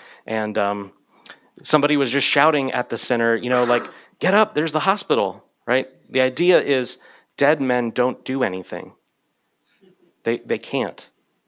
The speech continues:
They can't do anything at all. And so the idea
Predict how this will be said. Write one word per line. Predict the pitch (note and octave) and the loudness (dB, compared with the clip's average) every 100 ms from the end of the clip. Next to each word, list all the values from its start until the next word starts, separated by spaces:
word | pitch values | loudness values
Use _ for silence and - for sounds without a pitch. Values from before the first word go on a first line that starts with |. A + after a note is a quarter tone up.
| _ | _
They | A2+ | -12
can't | - C#3+ B2+ | -4 -4 0
do | A#2+ | -2
anything | A#2 A2+ G#2+ | -2 -4 -6
at | G2+ | -2
all. | C3 A2 F#2+ - _ - - - | 0 0 -4 -8 _ -20 -20 -6
And | C#3 | -2
so | C#3+ D#3+ | 0 0
the | D#3 | 2
idea | D#3 D3 F#3+ A3 C3 G2+ A#2+ | 2 2 -2 2 2 0 -4